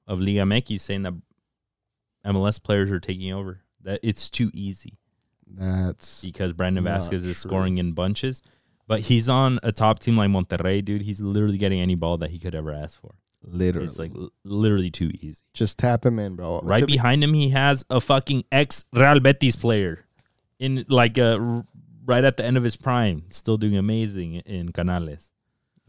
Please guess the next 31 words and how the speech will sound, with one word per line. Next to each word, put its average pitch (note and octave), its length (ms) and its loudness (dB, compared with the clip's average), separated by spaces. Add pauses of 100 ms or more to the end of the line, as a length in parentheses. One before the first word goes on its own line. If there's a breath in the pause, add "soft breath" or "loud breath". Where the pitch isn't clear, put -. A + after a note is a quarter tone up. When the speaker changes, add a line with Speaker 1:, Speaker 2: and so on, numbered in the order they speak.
(140)
Speaker 2:
I A2 40 -20 (220)
mean, G#2 80 -4
and G#2+ 180 2
he's, A2 240 0
he A2 260 0
has A#2 340 4
national, A#2 400 0 (100)
Mexico A2+ 320 0
national A#2 360 2
team A2 200 -4
players A2+ 340 -2
coming G2+ 240 -6
in G#2 140 -4
too A#2+ 220 -6
and G#2 100 -4
helping G2 240 -6
him G2 160 -6
out. G#2+ 220 -8 (540)
Speaker 1:
Yeah. - 120 -20 (240)
Speaker 2:
Like, F#2+ 300 -8
Speaker 1:
Yeah. F#2+ 60 -14 (200)
Speaker 2:
man A#2+ 240 2
is A#2+ 100 2
stacked. G2+ 600 -6 (100)
Speaker 1:
He's G2 140 -4
on G#2 140 4
an G2 120 4
all-star F2+ 360 -2
team. - 200 -18 (760)
So D2+ 200 -12
he, D#2 340 -12